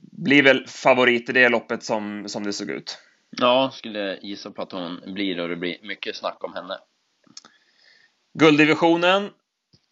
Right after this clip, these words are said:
Speaker 1: kan ju bli lite kul att se, eh, Nahar mot Alfas Da Vinci. Och som Alfas Da Vinci var i sin årsdebut så lär ju han bli klar favorit där.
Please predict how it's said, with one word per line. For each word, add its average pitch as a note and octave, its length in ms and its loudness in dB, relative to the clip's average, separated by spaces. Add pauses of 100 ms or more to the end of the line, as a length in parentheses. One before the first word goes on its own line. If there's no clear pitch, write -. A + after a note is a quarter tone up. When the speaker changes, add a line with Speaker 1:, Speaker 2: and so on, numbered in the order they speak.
(340)
Speaker 1:
kan C#3 200 -8
ju E3 80 -6
bli D#3+ 120 -4
lite D3+ 300 -4
kul D3+ 300 -4
att D3 60 -4
se, C#3+ 300 0
eh, C#3 260 4 (280)
Nahar D3 540 2
mot D3 420 -10
Alfas C3+ 520 -6
Da B2+ 140 0
Vinci. C#3+ 800 -4
Och B2 360 -10
som A#2 240 -6
Alfas B2 400 0
Da B2+ 180 6
Vinci D3 420 -2
var B2+ 200 0
i B2+ 60 -6
sin B2 360 -8 (600)
årsdebut B2+ 760 0
så A#2+ 400 -2 (520)
lär B2+ 160 4
ju A#2+ 60 6
han B2 180 0
bli A2+ 280 -4 (200)
klar A2+ 300 -6 (100)
favorit G2+ 380 -8
där. A#2 300 0